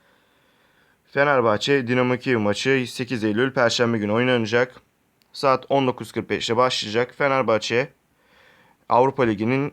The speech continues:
ilk maçında biliyorsunuz Şampiyonlar Ligi'nden Dinamo Kiev, e, elenmişti. Dinamo Kiev de bir sonraki turda Benfica elenmişti. Şimdi ikisi yine aynı gruba düştü. Ve Fenerbahçe Dinamo Kiev maçı saat on dokuz kırk beşte Perşembe günü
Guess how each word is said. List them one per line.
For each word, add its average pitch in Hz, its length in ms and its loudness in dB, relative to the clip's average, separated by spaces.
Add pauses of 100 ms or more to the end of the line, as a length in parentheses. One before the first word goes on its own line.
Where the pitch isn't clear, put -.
ilk 135 220 -4
maçında 117 600 -2 (400)
biliyorsunuz 120 480 -6
Şampiyonlar 123 500 -2
Ligi'nden 113 340 -4
Dinamo 120 280 -2
Kiev, 110 340 -4 (600)
e, 95 100 -6
elenmişti. 110 680 -2
Dinamo 127 260 0
Kiev 123 360 -2
de 131 200 -2
bir 139 80 -4
sonraki 104 440 -8
turda 110 300 -4
Benfica 104 380 -2
elenmişti. 131 540 -2
Şimdi 131 240 -6
ikisi 117 260 -10
yine 104 100 -2
aynı 117 220 0
gruba 131 280 0
düştü. 143 380 -2 (1120)
Ve 113 100 2
Fenerbahçe 113 600 0
Dinamo 117 260 -2
Kiev 104 220 -4
maçı 131 440 -2 (600)
saat 131 300 0
on 135 160 0
dokuz 120 280 -8
kırk 113 220 -6
beşte 104 260 -4
Perşembe 123 520 -2
günü 110 340 -2